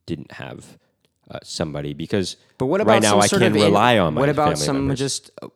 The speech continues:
Speaker 2: intimacy in your life, though? I mean, do you not care about that?
Speaker 1: I do, but at the same time, uh, you know, maybe lately I, I, I'm not as caring of that as much, you know, anymore.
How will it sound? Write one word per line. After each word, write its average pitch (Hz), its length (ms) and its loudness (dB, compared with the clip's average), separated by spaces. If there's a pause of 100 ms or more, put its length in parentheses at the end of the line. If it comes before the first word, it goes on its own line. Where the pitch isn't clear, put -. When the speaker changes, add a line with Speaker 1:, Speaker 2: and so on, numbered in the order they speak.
(260)
Speaker 2:
intimacy 123 560 -4
in 80 100 -8
your 78 160 -10
life, 71 340 -12
though? 67 200 -8
I 71 40 -8
mean, 78 240 -8
do 76 100 -10
you 85 200 -4
not 85 260 -6 (680)
care 98 200 -4
about 98 300 -4
that? 113 280 -6
Speaker 1:
I 127 80 4
do, 127 800 -4 (300)
but 131 340 0
at 120 160 -4
the 123 80 -4
same 147 280 -6
time, 117 540 -4 (220)
uh, - 160 -16 (200)
you 107 200 -4
know, 110 360 -4 (140)
maybe 104 380 -4
lately 113 480 -2
I, 82 180 -4 (420)
I, - 120 -18 (120)
I'm 98 280 -8
not 92 240 -6 (280)
as 92 220 -10
caring 90 480 -6
of 71 140 -12
that 76 240 -12
as 76 200 -14
much, 69 300 -14
you 82 100 -12
know, 78 340 -12
anymore. 76 500 -14